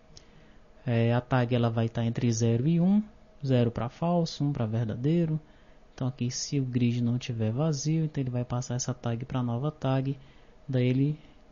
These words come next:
faz a comparação aqui, se a nova tag é diferente da tag,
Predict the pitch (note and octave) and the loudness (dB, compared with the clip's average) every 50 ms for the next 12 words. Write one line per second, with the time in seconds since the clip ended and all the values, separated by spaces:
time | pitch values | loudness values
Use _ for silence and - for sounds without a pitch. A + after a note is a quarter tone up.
0 | - - - - B2 A#2+ A#2+ B2 - - C3 B2 - B2 A#2 A2+ A#2 B2 - - | -20 -10 -4 -2 -2 0 -2 -2 -2 -4 -4 -2 -2 0 0 0 -2 -2 -4 -4
1 | - A#2+ A#2 C3 - - C3+ C#3+ - - - C3+ B2+ A#2+ A#2+ A#2 A#2+ A2+ - A#2+ | -4 -4 -4 -6 -8 -12 -12 -12 -8 -4 -2 0 0 2 0 0 -2 -2 -2 -4
2 | A#2 A2+ A#2+ A#2 A2+ C#3 - - B2+ B2 A#2+ B2+ C3+ - D#3 D#3+ D#3 - C#3 C3+ | -4 -2 -2 -4 -6 -6 -6 -4 -2 -2 -2 -4 -4 -4 -6 -6 -4 -2 -2 -2
3 | C3+ C#3 C#3 D3 | 0 -2 -2 -6